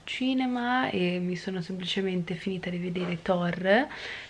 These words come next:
Thor, non mi ricordo quale però, non il primo, il secondo, che si chiama,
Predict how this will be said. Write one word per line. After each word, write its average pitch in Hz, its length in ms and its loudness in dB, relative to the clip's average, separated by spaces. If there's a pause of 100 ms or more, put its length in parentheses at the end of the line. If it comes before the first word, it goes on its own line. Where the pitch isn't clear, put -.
(120)
Thor, 311 760 4
non 196 200 4
mi 196 140 2
ricordo 240 540 2
quale 185 480 -2
però, 185 400 -4 (220)
non 220 300 6
il 214 100 4
primo, 185 460 -2
il 175 80 0
secondo, 262 840 -2
che 214 100 -2
si 196 180 -10
chiama, 180 720 -2